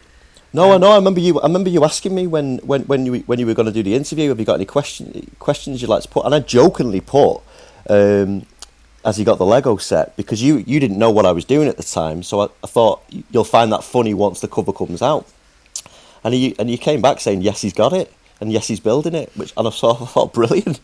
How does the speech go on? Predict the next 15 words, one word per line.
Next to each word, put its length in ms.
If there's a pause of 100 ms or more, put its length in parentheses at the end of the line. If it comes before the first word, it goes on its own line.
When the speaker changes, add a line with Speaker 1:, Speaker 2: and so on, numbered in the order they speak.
(460)
Speaker 1:
So, 360
uh, 300 (280)
yeah, 320
it's 100
funny 220
that 100
he's 120
actually 260
got 100
a 60
picture 400
of 80
him 160
pretty 220
much, 340